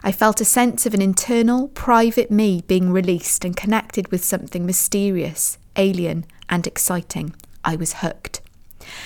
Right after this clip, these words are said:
Cess, as we called him, was my form master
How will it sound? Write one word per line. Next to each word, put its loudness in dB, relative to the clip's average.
Cess, 2
as 4
we 2
called 0
him, 0
was 2
my 4
form 4
master -2